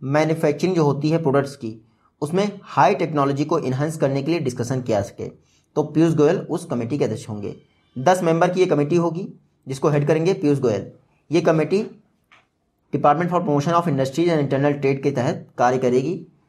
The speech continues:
और आपको पता ही है, डीपीआईआईटी जो है Ministry of Commerce के तहत कार्य करता है और उसके मिनिस्टर कौन है? पीयूष गोयल। तो याद रखिएगा,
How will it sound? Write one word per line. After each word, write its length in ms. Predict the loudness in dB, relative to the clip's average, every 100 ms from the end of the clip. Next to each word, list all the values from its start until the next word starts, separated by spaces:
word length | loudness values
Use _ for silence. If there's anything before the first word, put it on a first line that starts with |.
| _ _ _ _ _ -2
और 120 | 0
आपको 200 | 0 0
पता 180 | 0 0
ही 80 |
है, 60 | 0
डीपीआईआईटी 680 | 0 -2 -2 2 2 2 -2
जो 160 | -4 -4
है 120 | -2
Ministry 320 | -2 -2 -2
of 100 | -2 0
Commerce 260 | 0 0
के 60 | -2
तहत 140 | -2
कार्य 140 | -2 -2
करता 200 | -2 0
है 80 |
और 80 | 0
उसके 180 | -2 -2
मिनिस्टर 240 | -4 -2
कौन 160 | -2 -2
है? 140 | -2 -4
पीयूष 200 | -4 -2
गोयल। 260 | -2 -4
तो 520 | -8 -16 _ _ 0
याद 120 | 2 2
रखिएगा, 280 | 0 -2